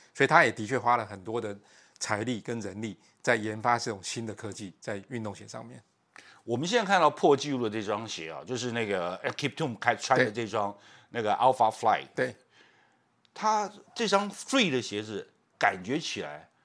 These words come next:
Speaker 2: 好像没有什么新科技，对不对？
Speaker 1: 其实，呃，呃，这个 Alpha Fly 跟这个 Vapor Fly 其实基本上它的元素差不多。
Speaker 2: 很像。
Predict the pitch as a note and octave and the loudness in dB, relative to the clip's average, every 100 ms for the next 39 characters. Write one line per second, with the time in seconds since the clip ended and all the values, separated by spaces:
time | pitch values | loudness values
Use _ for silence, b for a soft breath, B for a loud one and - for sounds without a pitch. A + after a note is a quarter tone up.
0 | _ _ _ _ - B2 F3 G#3+ D#3 F3+ | _ _ _ _ -6 -4 -2 -4 -4 -4
1 | B2 E2+ F2+ - G#2+ A2 G2+ G2+ F#2+ D#2+ | -4 -8 -10 -10 -10 -6 -6 -6 -10 -14
2 | B2+ G#2 - - B B - F#3+ G3 F3 | -18 -18 -20 -20 B B 0 2 4 4
3 | F3 F3+ E3+ C3+ B2+ B2+ - - b b | 4 4 0 4 6 4 0 -14 b b
4 | b - C3 B2 A#2+ A#2 - _ _ - | b -8 -2 0 2 0 -4 _ _ -20
5 | _ _ _ _ _ _ - F3+ D3+ C3+ | _ _ _ _ _ _ 6 6 8 6
6 | C3 - - F3+ E3+ C#3 - A#2+ G#2+ - | 6 2 2 6 8 6 4 4 4 -2
7 | _ _ _ - D3 D3 C3+ C3+ B2 D#3 | _ _ _ 0 2 2 -2 0 6 6
8 | D#3 B2 - A2 G2 _ - D3 D3+ - | 6 2 0 -2 -2 _ -4 -2 -2 -4
9 | _ _ _ _ - G#3 F#3 B2+ C3+ C#3 | _ _ _ _ -2 2 2 2 2 2
10 | A#2+ A2 A2+ B2+ A2 - A#2+ A#2 A2 G2+ | 2 -2 -6 -6 -6 0 0 0 -6 -4
11 | - D3+ | 0 0